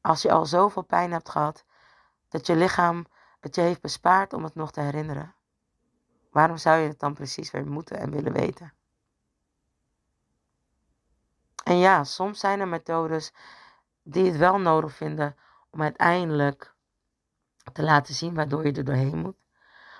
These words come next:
Maar als het eenmaal boven is, dan weten we het. En dan mogen we het gaan verwerken. Hoeven we er niet nog dieper in.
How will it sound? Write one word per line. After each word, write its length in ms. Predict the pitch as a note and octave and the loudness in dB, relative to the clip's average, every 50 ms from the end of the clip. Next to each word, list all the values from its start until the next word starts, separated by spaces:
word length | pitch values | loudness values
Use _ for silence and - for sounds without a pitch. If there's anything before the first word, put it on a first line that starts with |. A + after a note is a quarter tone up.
| - _ | -20 _
Maar 120 | - D#3 | 2 2
als 80 | F3 F3 | 2 2
het 120 | G3 F3+ | 0 -2
eenmaal 300 | - E3+ E3 D#3+ D#3+ D3 | -2 0 0 2 0 2
boven 360 | C#3+ D#3 E3+ F3+ F3 F3 F#3 | 4 4 4 4 2 -2 -6
is, 400 | - - - - - - - - _ _ _ _ _ _ _ _ _ _ _ _ _ _ _ _ _ _ _ _ | -6 -6 -6 -6 -10 -14 -16 -18 _ _ _ _ _ _ _ _ _ _ _ _ _ _ _ _ _ _ _ _
dan 180 | - D3+ D3+ | 0 2 4
weten 340 | C#3+ D3+ D#3 D#3+ D#3 - C#3 | 4 4 4 2 0 -4 -10
we 60 | C3 | -12
het. 240 | - - _ _ _ _ _ _ _ _ _ _ _ _ _ _ _ _ _ | -12 -12 _ _ _ _ _ _ _ _ _ _ _ _ _ _ _ _ _
En 120 | - C#3+ | -10 -2
dan 160 | C#3+ D#3 D#3+ | -2 -2 2
mogen 200 | E3+ E3 D#3+ - | 2 0 0 0
we 60 | - | -6
het 80 | D3 - | -10 -2
gaan 160 | - C#3+ C#3 | 0 0 0
verwerken. 580 | C3 C3+ B2+ C3 C3 B2+ C3 - - C3 C3+ _ _ _ _ _ _ _ _ _ - - - _ | 0 0 -2 0 0 -2 -2 -6 -10 -16 -16 _ _ _ _ _ _ _ _ _ -20 -20 -20 _
Hoeven 280 | _ D#3 D3+ C#3 D#3 | _ -6 -4 -4 0
we 80 | C#3+ D3+ | 0 2
er 60 | D3+ | 2
niet 180 | D#3 F3+ F#3+ - | 2 0 -2 -2
nog 220 | E3 D#3+ E3+ E3 | -2 -2 -2 -2
dieper 300 | - - D3 C3+ - D3 | -4 -8 -8 -6 -6 -8
in. 340 | F3 - C3+ C#3 C#3 C#3 - | -8 -6 -6 -6 -8 -8 -12